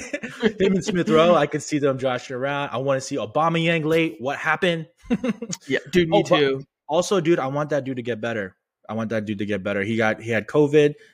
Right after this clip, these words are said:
Speaker 1: Some heart
Speaker 2: Mm.
Speaker 1: problems have been found out with him. So Aubameyang, get well soon, man. So I, w-, I
Speaker 2: Yeah,
Speaker 1: wanna see that dude back,
Speaker 2: absolutely.
Speaker 1: back on the pitch with confidence, uh, and, uh, regain some form. Maybe, maybe he goes to Newcastle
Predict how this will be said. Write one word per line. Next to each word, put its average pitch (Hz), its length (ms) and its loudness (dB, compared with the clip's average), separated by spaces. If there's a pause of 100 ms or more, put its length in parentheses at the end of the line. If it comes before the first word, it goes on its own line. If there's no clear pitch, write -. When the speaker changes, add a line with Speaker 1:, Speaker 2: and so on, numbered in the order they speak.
(100)
Speaker 1:
Some 117 180 -6
heart 147 200 2
Speaker 2:
Mm. 165 60 0
Speaker 1:
problems 117 480 0
have 110 140 -2
been 101 120 -6
found 113 280 -2
out 117 220 0
with 113 120 -6
him. 123 340 -2 (280)
So 104 680 2
Aubameyang, 110 680 2 (840)
get 101 140 2
well 98 140 2
soon, 101 260 -4
man. 87 200 -4 (320)
So 101 180 0
I, - 40 4
w-, 101 180 4
I 147 80 6
Speaker 2:
Yeah, 139 60 4
Speaker 1:
wanna 110 140 2
see 107 120 0
that 101 120 4
dude 101 120 0
back, - 160 2
Speaker 2:
absolutely. 131 220 -8
Speaker 1:
back 101 200 -6
on 101 80 -8
the 95 60 -8
pitch - 420 -14 (720)
with 190 200 4
confidence, 135 720 -2 (140)
uh, 110 640 -4 (160)
and, 107 360 -4
uh, 101 160 -4
regain 120 280 -2
some 147 200 -6
form. 135 280 -8
Maybe, 113 280 -6
maybe 120 220 -4
he 170 60 -2
goes 165 160 6
to 160 60 0
Newcastle 330 460 0